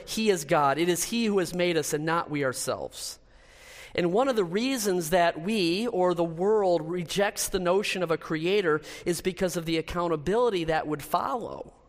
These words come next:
If God created all that is, if God has ordered creation,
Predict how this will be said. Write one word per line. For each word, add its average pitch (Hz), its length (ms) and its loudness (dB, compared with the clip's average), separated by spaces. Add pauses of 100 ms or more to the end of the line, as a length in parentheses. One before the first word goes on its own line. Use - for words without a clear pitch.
(580)
If 220 340 4
God 220 320 2
created 196 520 0
all 185 320 4
that 185 180 2
is, 170 340 2
if 160 180 -2
God 214 280 6
has 190 220 0
ordered 208 400 2
creation, 180 580 0